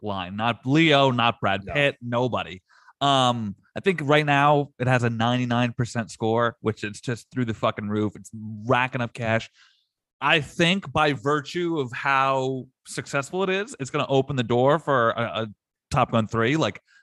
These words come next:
Speaker 1: I can't
Speaker 2: Hmm.
Speaker 1: imagine them being like, "Oh, well, see you
Speaker 2: Sure.
Speaker 1: for another thirty-six years." Like, I
Speaker 2: Yeah.
Speaker 1: don't, I have a hard time seeing that. Tom Cruise is,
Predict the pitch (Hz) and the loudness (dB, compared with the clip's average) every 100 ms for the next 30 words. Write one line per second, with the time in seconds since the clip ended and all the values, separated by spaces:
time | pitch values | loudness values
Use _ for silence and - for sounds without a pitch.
0 | _ _ 123 - 170 143 131 131 135 131 | _ _ -8 -2 0 2 4 2 2 2
1 | 127 123 120 117 113 - _ _ - 247 | 2 2 2 2 2 -2 _ _ 0 0
2 | - 139 269 320 - - - 214 247 247 | 0 2 2 2 -4 -16 -12 -4 0 2
3 | 247 247 226 196 220 202 156 - - - | 4 4 4 4 4 4 2 -2 -6 2
4 | 175 156 - 127 - 120 98 92 131 113 | 4 4 2 -2 0 0 0 -4 -6 -2
5 | 156 170 160 156 147 151 147 147 143 139 | 0 0 -2 0 2 2 4 2 2 0
6 | 127 165 185 - _ _ _ _ - 202 | -2 -4 -4 -4 _ _ _ _ 2 2
7 | - 214 226 165 147 | 2 2 4 4 2